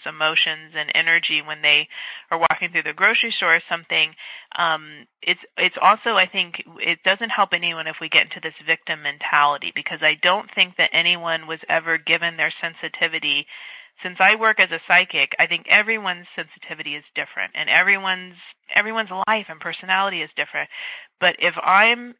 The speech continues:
able to walk through the grocery store after seeing clients where I'm tuning into their deepest wounds and their biggest hopes for the future all day, you can do it too.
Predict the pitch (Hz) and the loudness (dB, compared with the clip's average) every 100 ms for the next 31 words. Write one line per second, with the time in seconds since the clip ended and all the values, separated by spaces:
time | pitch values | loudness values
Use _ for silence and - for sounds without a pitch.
0 | - 190 190 185 185 175 175 165 180 165 | -2 0 0 -2 -4 -2 2 2 -2 -8
1 | 156 170 180 175 160 - 160 156 151 147 | -4 -2 0 0 0 -2 -2 -2 -2 0
2 | - 160 - 165 160 - 175 165 - - | 2 2 0 -4 -4 -6 -4 -4 -4 2
3 | 180 185 160 - 165 156 - 185 175 175 | 6 6 4 0 -6 -6 -6 -2 0 0
4 | 165 170 147 147 151 180 180 180 170 - | -6 -4 0 0 0 -4 -2 0 -2 -6
5 | 156 165 175 180 180 180 151 143 139 139 | -10 -4 -2 -2 -8 -6 -4 -4 -2 0
6 | 143 143 165 175 170 - 175 - 160 160 | 0 2 2 2 -2 -4 -4 -6 -10 -6
7 | - 185 - 165 151 151 151 139 139 - | -2 2 2 4 2 2 4 4 2 -2
8 | _ _ _ _ 185 233 262 240 202 180 | _ _ _ _ -4 -2 -2 -2 -2 -2
9 | - | -2